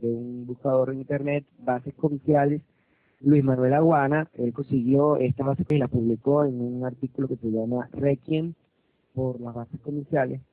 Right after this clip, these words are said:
eh, donde, mm, pues, ustedes pueden ver que las bases número tres y número cuatro son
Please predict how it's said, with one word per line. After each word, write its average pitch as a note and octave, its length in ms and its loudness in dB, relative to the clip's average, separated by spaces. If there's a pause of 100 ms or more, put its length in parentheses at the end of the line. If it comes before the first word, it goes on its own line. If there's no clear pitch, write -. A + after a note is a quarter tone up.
(540)
eh, B2 280 -2
donde, C#3 540 2 (460)
mm, A2 380 -14 (160)
pues, B2 180 -2 (100)
ustedes B2 380 -4
pueden D3+ 440 2
ver C#3 340 0
que - 120 -12
las A#2 140 -6
bases C3+ 400 -6
número C#3+ 300 -4
tres C3 320 0 (280)
y A#2+ 60 -12
número A#2 280 -6
cuatro B2+ 460 -2 (580)
son D#3 540 0